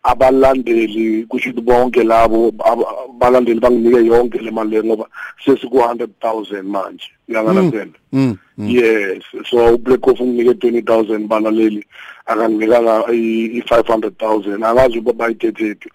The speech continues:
Speaker 1: Uyabazi abantu, ba,
Speaker 2: Yeah.
Speaker 1: ngiyabona iyatrenda, trenda lapha.
Speaker 2: Mm, mm. So,
Speaker 1: Yeah.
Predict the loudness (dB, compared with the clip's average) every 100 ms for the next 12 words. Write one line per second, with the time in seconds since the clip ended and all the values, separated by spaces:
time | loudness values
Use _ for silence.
0 | -20 -20 _ -2 4 4 4 -2 0 0
1 | -4 -4 -2 -2 0 2 2 2 2 2
2 | 0 -4 -4 -8 -6 -6 -4 -6 -8 -10
3 | _ _ _ -16 -12 -10 -10 -10 -12 -14
4 | -12 -14 -14 -20 -20 -8 -2 0 0 -4